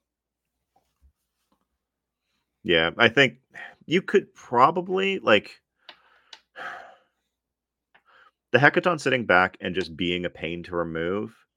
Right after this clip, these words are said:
changes how you play the Votann list. It significantly limits your early game pressure, but gives you a little bit more late game pressure 'cause the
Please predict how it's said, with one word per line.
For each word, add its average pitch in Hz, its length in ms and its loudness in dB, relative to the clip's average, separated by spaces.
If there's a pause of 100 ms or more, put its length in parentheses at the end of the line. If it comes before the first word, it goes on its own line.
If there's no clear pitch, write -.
(720)
changes 95 540 -4
how 95 120 -4
you 87 180 -4
play 101 600 -4 (340)
the 131 140 -2
Votann 139 520 -4
list. - 520 -10 (680)
It 101 160 -2
significantly 110 720 -8
limits 98 320 -6
your 98 140 -14
early 104 280 -2
game 127 240 -6
pressure, 131 460 -6
but - 180 -10
gives 92 240 -4
you 90 80 -2
a 82 40 -2
little 85 180 -4
bit - 140 -12
more 78 180 -8
late 71 340 -8
game 131 240 -4
pressure 131 320 -6
'cause 73 240 -8
the - 100 -14